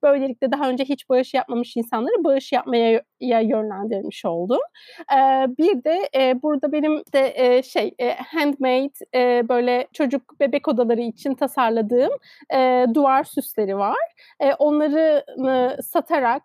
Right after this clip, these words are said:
oradan kazandığım geliri, e, bu çocukların tedavisi için, e, bağışlamıştım. E, birçok insan harika şeyler yapıyor. Benim de S M A hastalığıyla ilgili daha önce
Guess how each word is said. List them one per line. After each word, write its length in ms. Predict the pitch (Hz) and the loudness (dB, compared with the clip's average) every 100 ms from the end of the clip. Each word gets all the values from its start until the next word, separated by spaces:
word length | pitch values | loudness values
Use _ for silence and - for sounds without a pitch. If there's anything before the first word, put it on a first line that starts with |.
| 262 | -2
oradan 420 | 254 254 269 - - | 0 0 -2 -4 -6
kazandığım 680 | 254 247 240 240 247 247 | -2 0 0 2 2 0
geliri, 520 | 220 240 233 240 269 269 | 0 0 0 2 0 0
e, 360 | 240 220 220 - 247 - - | 0 0 0 -4 -8 -12 -10
bu 220 | 240 254 | -6 -4
çocukların 680 | - 240 233 233 240 247 - | -2 -4 -2 0 0 0 -4
tedavisi 600 | 277 254 233 226 240 - | -2 0 2 0 -2 -6
için, 320 | 233 - 208 185 | -8 -8 -6 -6
e, 340 | 180 - 196 196 | -6 -4 -4 -2
bağışlamıştım. 800 | 202 202 - 180 190 - - 571 - - - 330 294 | -4 -6 -8 -6 -6 -10 -4 -4 -4 -16 -20 -6 2
E, 140 | 285 277 277 247 262 254 269 370 | 4 4 0 -6 -8 -4 -2 -2
birçok 280 | 370 403 - | -2 -2 0
insan 340 | 277 - 302 | -2 0 -2
harika 460 | 302 320 262 285 311 | 0 0 2 2 -2
şeyler 400 | - 233 185 175 | -2 0 0 0
yapıyor. 480 | - - 214 240 339 | -2 -4 -2 0 2
Benim 300 | 294 302 285 | 2 2 2
de 100 | 294 | 0
S 260 | - 285 | 0 2
M 220 | 254 262 262 | 2 2 2
A 160 | 302 339 | 0 -2
hastalığıyla 580 | 277 - 233 220 214 214 | -4 -2 0 0 0 -4
ilgili 340 | 226 233 240 | -4 -2 -2
daha 180 | 247 262 | 0 0
önce 180 | 240 233 | -2 -4